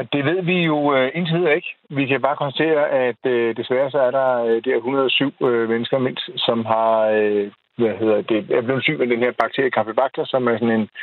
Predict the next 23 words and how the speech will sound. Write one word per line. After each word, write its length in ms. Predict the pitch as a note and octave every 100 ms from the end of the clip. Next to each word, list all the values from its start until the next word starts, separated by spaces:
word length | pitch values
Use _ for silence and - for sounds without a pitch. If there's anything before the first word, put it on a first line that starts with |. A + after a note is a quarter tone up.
| - - B2+
en 60 |
bakterie, 320 | A2+ - B2+ A#2
der 60 | A2+
giver 100 | A2
maveonde 440 | G#2 A2 A2 G#2 G2+
og 60 | G2
diarré 260 | A2 G2 G2
og 60 | -
sådan 80 | A2
nogle 140 | G#2
ting 100 | A2+ A2
og 60 | G#2+
sager. 200 | G#2+ A2+ - - - - A#2
Øh, 280 | A2 A2 G#2+ A2+
og 60 | A2+ - _
de 60 | C#3
interviews, 320 | A#2+ C3+ D3+ - - C3
som, 360 | A2+ G#2+ G#2+
øh, 240 | G#2+ G#2 G2+
der 100 | A2
er 140 | G#2+
blevet 300 | A2 G#2+ G#2+
gennemført 380 | A#2+ B2 C#3